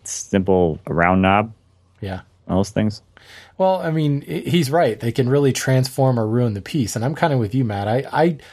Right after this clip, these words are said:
Speaker 2: I like the mixed media approach. I like having that little bit of metal in my project 'cause it's, uh,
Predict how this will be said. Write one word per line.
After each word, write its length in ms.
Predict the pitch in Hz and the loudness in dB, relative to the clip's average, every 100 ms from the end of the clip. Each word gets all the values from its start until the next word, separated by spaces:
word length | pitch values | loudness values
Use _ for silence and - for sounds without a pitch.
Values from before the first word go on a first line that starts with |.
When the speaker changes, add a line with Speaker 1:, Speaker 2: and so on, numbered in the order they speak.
| - - | -20 -2
Speaker 2:
I 80 | 175 | 0
like 420 | 175 143 147 151 | 2 2 2 0
the 100 | 143 | 0
mixed 340 | 131 127 - | 2 2 0
media 360 | 113 110 127 143 | -2 0 2 2
approach. 340 | 135 139 139 | 2 0 0
I 80 | 117 | 0
like 320 | 104 110 120 | 0 0 0
having 280 | - 127 120 | 0 0 2
that 180 | 113 113 | -2 -2
little 160 | 113 110 | -2 0
bit 100 | 110 | -2
of 60 | 98 | -2
metal 520 | 101 107 117 147 - - _ | -2 0 0 -2 -6 -20 _
in 140 | 107 | -6
my 120 | 101 101 | -4 -4
project 500 | - 107 117 156 - - - - _ | -2 0 2 0 -2 -18 -12 -14 _
'cause 180 | 120 98 | -2 0
it's, 300 | 107 - - | -2 -2 0
uh, 320 | 110 101 95 | 0 0 -4